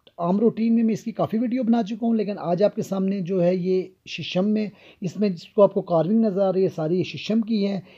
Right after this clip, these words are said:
इसमें स्ट्रक्चर जो है सारा शीशम का, शीशम एक अच्छी और बेहतरीन लकड़ी। इसमें साइड टेबल और ड्रेसिंग टॉप दराज खिड़की शीशम की, साइड में विम बोर्ड की और फ्रेम मुकम्मल शीशम की।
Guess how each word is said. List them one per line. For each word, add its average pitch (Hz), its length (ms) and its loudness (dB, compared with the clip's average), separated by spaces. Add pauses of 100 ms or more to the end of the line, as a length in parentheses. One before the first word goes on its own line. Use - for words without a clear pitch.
(120)
इसमें 185 220 -4
स्ट्रक्चर 180 440 0
जो 175 160 2
है 180 80 2
सारा 151 280 -4
शीशम 226 400 0
का, 214 220 0
शीशम 180 400 -6
एक 160 140 -8
अच्छी 208 360 -6
और 170 200 -2
बेहतरीन 151 400 0
लकड़ी। 208 420 0 (520)
इसमें 185 420 0
साइड 165 340 0
टेबल 202 320 4
और 190 120 2
ड्रेसिंग 156 360 -4
टॉप 175 260 2
दराज 147 240 2
खिड़की 151 380 -6
शीशम 220 380 -2
की, 202 180 -2
साइड 151 260 -4
में 156 120 0
विम 214 260 2
बोर्ड 214 220 8
की 202 160 -2
और 175 140 2
फ्रेम 202 260 -2
मुकम्मल 190 380 0
शीशम 160 360 -4
की। 143 180 -6